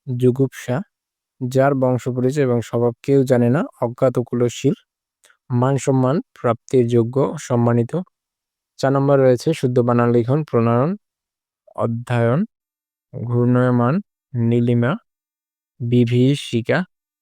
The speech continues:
পাঁচ নম্বর রয়েছে বাংলাদেশ আর্থ সামাজিক উন্নয়নে তরুণ উদ্যোক্তাদের ভূমিকা আলোচনা করো।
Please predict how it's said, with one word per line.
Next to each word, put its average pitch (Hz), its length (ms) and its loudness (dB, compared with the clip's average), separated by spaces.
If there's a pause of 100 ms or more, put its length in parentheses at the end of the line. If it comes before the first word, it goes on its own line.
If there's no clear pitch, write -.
(240)
পাঁচ 135 140 -8
নম্বর 135 240 2
রয়েছে 135 260 2
বাংলাদেশ 120 400 -2
আর্থ 123 260 -6
সামাজিক 120 400 -2
উন্নয়নে 123 360 0
তরুণ 120 320 2
উদ্যোক্তাদের 117 600 0
ভূমিকা 117 400 -2
আলোচনা 113 420 -2
করো। 127 180 -4